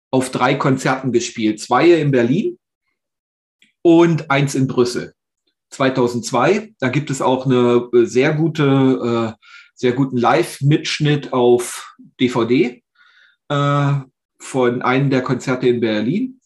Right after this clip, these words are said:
Äh, Trilogie heißt die, und da spielen sie wirklich die Songs, wie sie auf den Alben sind, angefangen bei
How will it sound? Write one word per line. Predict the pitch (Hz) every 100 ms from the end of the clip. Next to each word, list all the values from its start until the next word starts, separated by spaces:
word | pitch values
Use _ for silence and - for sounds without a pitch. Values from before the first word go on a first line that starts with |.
| _ _ _ _ _
Äh, | - 131 127 123
Trilogie | - 139 123 143 196
heißt | 175 170 165 -
die, | 175 170 123
und | 131 131 127 131 -
da | - 123
spielen | - 160 160
sie | 160 127
wirklich | 131 147 175 165 -
die | 123
Songs, | 117 - - - 147 208 202 - -
wie | 127 156
sie | 175 170 185 180
auf | 135 143
den | 147 135
Alben | - 117 135 143
sind, | 123 131 180 175
angefangen | - 151 147 139 143 135 139
bei | 131 117 120 117